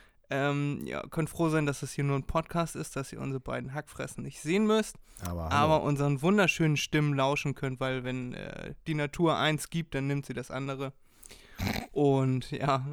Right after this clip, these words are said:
Speaker 1: Aussehen ist nicht so unsere Stärke, würde ich jetzt mal so behaupten. Aber, äh, dafür machen wir ja diesen Podcast und keinen Vodcast. Wusstest du, dass ein Vodcast, äh, ein Podcast mit Video Vodcast heißt?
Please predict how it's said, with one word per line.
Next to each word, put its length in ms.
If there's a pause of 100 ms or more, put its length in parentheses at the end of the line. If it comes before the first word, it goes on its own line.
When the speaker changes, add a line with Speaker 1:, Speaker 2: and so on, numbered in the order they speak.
Speaker 1:
Aussehen 540
ist 160
nicht 240
so 200
unsere 360
Stärke, 640
würde 120
ich 100
jetzt 200
mal 160
so 100
behaupten. 640 (560)
Aber, 760
äh, 680
dafür 260
machen 240
wir 80
ja 60
diesen 240
Podcast 680
und 160
keinen 340 (120)
Vodcast. 720 (260)
Wusstest 340
du, 40
dass 180
ein 140
Vodcast, 720
äh, 160
ein 180
Podcast 480
mit 160
Video 300
Vodcast 580
heißt? 260